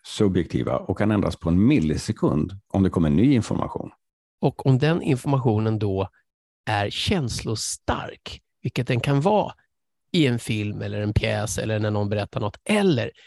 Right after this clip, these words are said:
Speaker 2: med hjälp av hypnos, så kan vi skräddarsy en ny lösning som löser upp gamla copingstrategier som inte riktigt funkar.
Speaker 1: Så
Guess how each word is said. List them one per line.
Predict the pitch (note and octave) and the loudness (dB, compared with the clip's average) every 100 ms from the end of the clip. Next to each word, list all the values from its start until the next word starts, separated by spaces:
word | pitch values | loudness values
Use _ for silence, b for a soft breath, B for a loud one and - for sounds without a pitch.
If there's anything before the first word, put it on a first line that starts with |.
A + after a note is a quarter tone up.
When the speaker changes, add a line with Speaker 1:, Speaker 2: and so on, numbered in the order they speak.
| b - | b -2
Speaker 2:
med | A2+ G2+ - | 0 0 0
hjälp | A#2+ A#2+ A#2 - | 0 0 -2 -4
av | A#2 G#2 G2 - _ _ | -2 0 -2 -6 _ _
hypnos, | - - C#3 - - - B B | -4 0 -2 -4 -12 -14 B B
så | - D#3+ | -6 -2
kan | F3+ | 0
vi | D3 | 0
skräddarsy | - B3 A#3+ A#2+ B2 C#3+ F4 D#4+ - | 0 0 0 2 0 0 2 2 0
en | - C#3 | 0 2
ny | G#2 G2 | 2 2
lösning | G#2+ G2+ G#2 - C#3 A#2 | 2 0 -2 -4 -4 -4
som | - A2 A2 b b _ - | -2 -2 -2 b b _ 2
löser | C3 E3+ E3 D#3+ | 4 4 2 2
upp | E3+ - - - _ _ - | 0 0 -6 -10 _ _ -6
gamla | A#2+ G2+ G#2+ A2 - | -4 -2 -2 -2 -4
copingstrategier | - B2+ - G2+ G2 - G#2+ A2 - G#2+ G#2 | -4 -4 -4 -6 -6 -6 -6 -4 -4 -4 -4
som | - A#2 | -4 -6
inte | - G#2+ | -4 -4
riktigt | G2+ - A#2 | -2 -4 -2
funkar. | D3 B2+ - - _ - | -2 -2 -6 -10 _ -10
Speaker 1:
Så | - C3+ B2+ B2+ - | 0 4 6 4 0